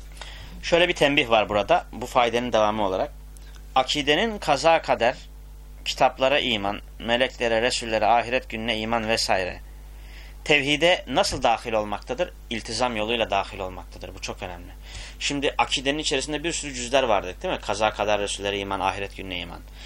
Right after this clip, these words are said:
Ve bu cüzlerden bir tanesi de tevhiddir, değil mi? Şimdi tevhid bu cüzlerden bir cüz ama akidenin diğer meseleleri var ya, bu ahiret gününe iman, resullere iman, kitaplara iman, iltizam yoluyla, zorunluluk yoluyla Allah'a tevhid meselelerine dahildir.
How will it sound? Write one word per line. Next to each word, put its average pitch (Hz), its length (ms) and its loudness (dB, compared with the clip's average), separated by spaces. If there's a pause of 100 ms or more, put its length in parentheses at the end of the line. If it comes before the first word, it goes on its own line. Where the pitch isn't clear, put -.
(220)
Ve 123 120 4
bu 151 120 -2
cüzlerden 139 500 2
bir 156 60 -8
tanesi 139 240 0
de 160 100 0
tevhiddir, 123 480 -4
değil 170 120 -2
mi? 85 140 -8 (640)
Şimdi 143 160 -6
tevhid 156 320 4
bu 180 80 -2
cüzlerden 165 520 2
bir 170 120 0
cüz 160 180 0
ama 185 180 4
akidenin 151 440 -2
diğer 151 180 4
meseleleri 139 500 -2
var 180 120 4
ya, 110 120 0
bu 113 80 2
ahiret 113 360 4
gününe 110 240 -4
iman, 107 260 0
resullere 104 380 -2
iman, 104 260 -4
kitaplara 107 580 -2
iman, 117 260 -2 (360)
iltizam 135 540 0
yoluyla, 143 500 2 (360)
zorunluluk 127 640 0
yoluyla 143 460 0 (540)
Allah'a 131 440 4
tevhid 139 340 -4
meselelerine 120 640 -2
dahildir. 92 600 -4